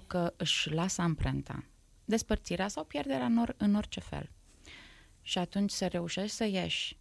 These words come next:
întreg dintr-o relație, să reușești să ieși cu, uh, niște îmbogățit până la urmă,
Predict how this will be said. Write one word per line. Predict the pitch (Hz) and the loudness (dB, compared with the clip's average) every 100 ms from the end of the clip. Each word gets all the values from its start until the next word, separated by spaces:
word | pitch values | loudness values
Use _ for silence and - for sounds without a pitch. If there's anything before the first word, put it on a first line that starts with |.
| - | -2
întreg | 180 175 - 156 - | 2 2 2 0 -2
dintr-o | - 151 147 147 | -4 -2 -2 -4
relație, | 147 143 135 - - 139 135 - - - - - - - - | -6 -6 -6 -8 -8 -10 -10 -18 -20 -20 -20 -20 -20 -20 -8
să | - | -2
reușești | 165 160 - 185 | 0 0 2 0
să | - | 2
ieși | 190 180 185 - | 2 2 2 -2
cu, | 180 180 180 - | -2 0 0 -2
uh, | - 165 160 160 | -2 0 0 0
niște | 165 170 165 - 165 160 160 156 151 156 143 - - | 2 2 0 -2 -2 0 0 0 0 0 -4 -8 2
îmbogățit | 208 208 214 214 208 165 - | 6 8 8 4 4 2 2
până | - 143 | 4 4
la | 139 | 4
urmă, | - - 71 - | 0 0 0 -2